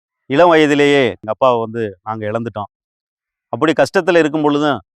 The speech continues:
எங்க மூணு பேரையும் எங்க அம்மா நல்லா படிக்க வச்சு, அஹ், என்னையும் சரி, எங்க அக்காவையும் சரி, அரசு பணியில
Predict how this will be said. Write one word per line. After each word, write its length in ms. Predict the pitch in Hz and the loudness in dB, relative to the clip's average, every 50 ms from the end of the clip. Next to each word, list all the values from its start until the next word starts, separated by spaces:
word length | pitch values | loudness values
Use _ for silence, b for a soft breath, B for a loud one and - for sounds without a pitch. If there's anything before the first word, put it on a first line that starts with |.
| _ _ _ | _ _ _
எங்க 200 | - 127 131 127 | -6 -4 -4 -2
மூணு 200 | 139 151 151 147 | 0 0 2 2
பேரையும் 260 | 147 147 151 151 147 | 2 2 2 0 0
எங்க 100 | 135 123 | 0 -2
அம்மா 220 | 120 127 135 131 | -2 0 0 0
நல்லா 220 | 120 113 120 131 139 | 0 -2 0 0 0
படிக்க 320 | - 123 120 131 127 139 135 | 0 -2 -4 -6 -6 -6 -6
வச்சு, 320 | 127 113 - 139 147 151 - _ _ _ _ _ _ _ _ _ _ _ _ _ _ _ _ - 120 | -6 -6 -8 -10 -10 -12 -12 _ _ _ _ _ _ _ _ _ _ _ _ _ _ _ _ -4 -2
அஹ், 140 | 120 120 | 0 0
என்னையும் 300 | 123 131 147 160 165 170 | 2 2 2 4 2 2
சரி, 220 | 156 - 151 151 156 | 2 2 2 2 2
எங்க 180 | 156 139 127 | 0 0 0
அக்காவையும் 320 | 117 139 143 143 139 120 131 | 2 2 2 2 0 -2 -6
சரி, 160 | 123 127 127 | -6 -2 0
அரசு 300 | 120 110 123 123 - 143 - 127 | 0 0 0 -2 -4 -8 -10 -8
பணியில 300 | 123 123 120 117 110 98 | -8 -6 -4 -4 -4 -4